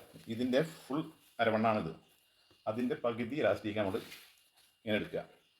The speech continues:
എന്നിട്ട് അതിനെ രണ്ടാക്കി മടക്കുക. എന്നിട്ടൊന്ന് വലിച്ച് നമ്മൾ ഇതിനോട് ടൈറ്റ്, തുണിക്കനുസരിച്ച് വരും, വലിയത് നോക്കണം. അപ്പോൾ അത് മതി കറക്റ്റ്.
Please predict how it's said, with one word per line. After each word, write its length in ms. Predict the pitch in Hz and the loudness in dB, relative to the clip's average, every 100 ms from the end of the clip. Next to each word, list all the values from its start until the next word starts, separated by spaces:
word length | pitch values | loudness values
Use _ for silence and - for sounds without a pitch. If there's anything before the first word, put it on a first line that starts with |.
| _ _ _ - | _ _ _ -6
എന്നിട്ട് 220 | 110 120 123 | -2 4 6
അതിനെ 140 | 123 117 | 6 4
രണ്ടാക്കി 240 | 107 107 | 2 2
മടക്കുക. 260 | 98 - - - _ _ _ _ _ _ _ _ _ 104 | 0 -2 -12 -14 _ _ _ _ _ _ _ _ _ -8
എന്നിട്ടൊന്ന് 320 | 110 135 131 | -2 2 4
വലിച്ച് 220 | 117 - 127 | 2 0 -4
നമ്മൾ 140 | 113 107 | -2 -2
ഇതിനോട് 180 | 107 107 | -2 0
ടൈറ്റ്, 180 | 92 - - | 0 -2 -10
തുണിക്കനുസരിച്ച് 460 | 107 98 113 104 104 | -6 2 2 2 0
വരും, 140 | 98 87 - - | -2 -4 -16 -4
വലിയത് 220 | 101 104 | 0 2
നോക്കണം. 200 | 95 80 - | 2 0 0
അപ്പോൾ 100 | 101 | 4
അത് 60 | 117 | 4
മതി 140 | 85 87 | 6 4
കറക്റ്റ്. 260 | - - | 0 -10